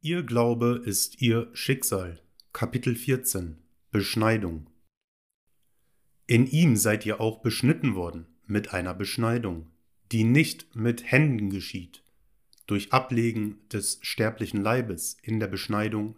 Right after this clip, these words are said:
durch Christus. Kolosser zwei elf. Die Beschneidung ist die Operation, die den Schleier entfernt,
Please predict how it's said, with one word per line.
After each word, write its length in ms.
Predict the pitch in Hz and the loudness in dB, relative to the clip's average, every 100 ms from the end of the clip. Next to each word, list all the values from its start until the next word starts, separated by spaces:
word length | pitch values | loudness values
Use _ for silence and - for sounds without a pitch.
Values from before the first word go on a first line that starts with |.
| _ | _
durch 300 | - 92 - | -8 -8 -8
Christus. 680 | - 113 107 87 87 - - _ _ _ _ _ _ _ _ _ _ _ _ _ _ _ _ - | -6 -4 -4 -8 -12 -16 -18 _ _ _ _ _ _ _ _ _ _ _ _ _ _ _ _ -10
Kolosser 680 | 101 98 - 120 117 117 | -6 -4 0 0 0 -2
zwei 280 | - - 95 | -6 -2 -2
elf. 460 | 98 104 90 87 - _ _ _ _ _ _ _ _ _ _ _ _ _ _ _ _ _ _ _ _ - | -4 -6 -8 -10 -18 _ _ _ _ _ _ _ _ _ _ _ _ _ _ _ _ _ _ _ _ -6
Die 60 | 120 | 0
Beschneidung 680 | 131 131 147 170 110 120 | 2 4 4 4 2 -2
ist 200 | 120 - | -4 -6
die 80 | 123 | -4
Operation, 1000 | - - 110 104 - - 160 143 107 117 | -4 -2 -2 0 2 2 4 4 2 -2
die 120 | 117 107 | -4 -4
den 180 | 104 | -4
Schleier 520 | 104 - 113 123 135 92 | -6 -8 0 2 2 0
entfernt, 640 | 90 85 92 85 82 | -6 -8 -10 -10 -12